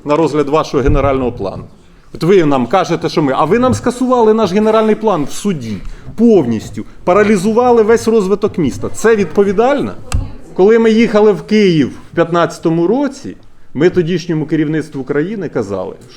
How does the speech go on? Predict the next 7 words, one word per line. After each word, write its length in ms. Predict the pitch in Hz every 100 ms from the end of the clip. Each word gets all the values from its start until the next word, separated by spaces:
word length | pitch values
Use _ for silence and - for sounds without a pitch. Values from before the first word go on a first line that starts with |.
| -
«Що 120 | 165
ви 140 | 160
робите? 420 | 151 98 87 - - - - - _ _ - 110
Друзі, 440 | 110 156 90 85
що 180 | - 151
ви 120 | 160
робите? 380 | 147 92 -